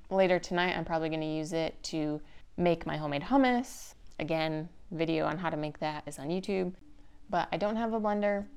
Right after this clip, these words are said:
I don't have a KitchenAid mixer. I don't have a hand mixer. So, like, when it comes to mashing potatoes, I just do it the old-fashioned way. But yeah, like,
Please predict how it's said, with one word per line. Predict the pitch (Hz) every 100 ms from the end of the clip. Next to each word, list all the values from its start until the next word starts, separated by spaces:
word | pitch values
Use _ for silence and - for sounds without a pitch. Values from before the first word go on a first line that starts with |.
| - - -
I | 175
don't | 175 185 185
have | 196 190 190 185 - - - - -
a | -
KitchenAid | - 220 - 202 196 175
mixer. | 185 190 - 190 185 185 - - - -
I | 175
don't | 190 185
have | 180 185 180 170 170 - - -
a |
hand | 175 - 208 202 190
mixer. | 196 190 196 185 185 - - - -
So, | - 185
like, | 170 165
when | 175
it | 165
comes | - 175 175 180 - -
to | - 175 165 160 160 170 - -
mashing | 175 170 180
potatoes, | 170 - 202 175 175
I | 156
just | 160
do | -
it | 156
the | -
old-fashioned | 156 160 151 156 151
way. | 143 147 - - - - -
But | 214 -
yeah, | 247 269
like, | 185 175 -